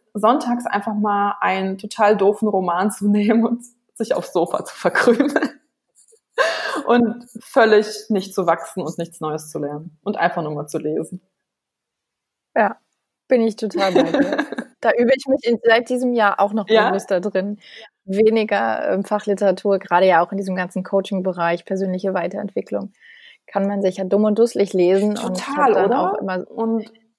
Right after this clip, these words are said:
Speaker 2: ja, versucht, so einen Roman und ein Fachbuch und die immer mal so im Wechsel und, äh, an den Wochenenden bewusst abtauchen, so richtig schöne Schmöker, ähm, einfach um da wirklich mal abzuschalten. Ja.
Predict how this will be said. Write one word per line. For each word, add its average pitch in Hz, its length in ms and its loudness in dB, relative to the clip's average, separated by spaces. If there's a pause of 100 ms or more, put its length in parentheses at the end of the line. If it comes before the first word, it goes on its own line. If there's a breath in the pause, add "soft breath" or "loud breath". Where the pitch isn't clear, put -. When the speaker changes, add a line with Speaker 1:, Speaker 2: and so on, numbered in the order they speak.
Speaker 2:
ja, 190 240 -4
versucht, 233 480 4
so 220 80 2
einen 226 400 4
Roman 226 580 4
und 247 280 2
ein 196 200 0
Fachbuch 262 640 2
und 208 160 -4
die 190 60 -2
immer 220 180 0
mal 214 220 0
so 208 100 0
im 202 140 -2
Wechsel 226 500 0
und, 196 320 -6
äh, 214 200 -6 (100)
an 208 140 -4
den 202 180 -2
Wochenenden 202 720 -4
bewusst 208 500 2
abtauchen, 196 720 2
so 180 120 -2
richtig 208 360 -6
schöne 202 280 -2
Schmöker, 190 600 -2 (600 loud breath)
ähm, 190 400 2
einfach 190 360 0
um 190 140 4
da 185 160 2
wirklich 180 300 0
mal 190 180 -2
abzuschalten. 190 880 -2 (1800)
Ja. 214 280 0